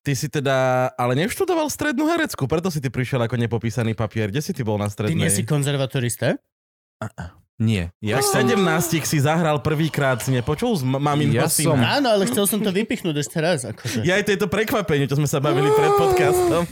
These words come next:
Speaker 1: <laughs> Pozri, jak dobre ti to
Speaker 2: Vidíš,
Speaker 1: ide.
Speaker 2: konzervatorista.
Speaker 1: <laughs>
Speaker 2: Si?
Speaker 3: Aha,
Speaker 1: Sorry,
Speaker 3: tak,
Speaker 1: ja som iba, ja
Speaker 3: tak
Speaker 1: ti
Speaker 3: toto
Speaker 1: môžem
Speaker 3: tam
Speaker 1: napísať,
Speaker 3: robia.
Speaker 1: či to robíš dobre,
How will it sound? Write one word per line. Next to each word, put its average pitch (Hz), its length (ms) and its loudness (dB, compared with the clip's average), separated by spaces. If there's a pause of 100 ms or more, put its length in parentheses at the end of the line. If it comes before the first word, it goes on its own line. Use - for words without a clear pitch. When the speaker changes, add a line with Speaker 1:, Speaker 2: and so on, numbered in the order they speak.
Speaker 1:
<laughs> - 160 -2
Pozri, 226 260 0
jak 175 120 0
dobre 151 280 0
ti 143 140 -6
to 131 180 -6
Speaker 2:
Vidíš, 160 320 -2
Speaker 1:
ide. - 60 -4
Speaker 2:
konzervatorista. 269 840 0
Speaker 1:
<laughs> 339 60 -10 (560)
Speaker 2:
Si? 370 180 -2 (560)
Speaker 3:
Aha, 135 240 0
Speaker 1:
Sorry, 160 80 2
Speaker 3:
tak, 151 140 2
Speaker 1:
ja 147 140 0
som 175 200 -2
iba, 156 160 0 (240)
ja 165 160 0
Speaker 3:
tak 208 60 0
Speaker 1:
ti 226 80 -2
Speaker 3:
toto 214 120 0
Speaker 1:
môžem 214 140 2
Speaker 3:
tam 196 140 2
Speaker 1:
napísať, 147 280 2
Speaker 3:
robia. 123 120 2
Speaker 1:
či 208 80 0
to - 120 0
robíš 190 360 0
dobre, 156 340 2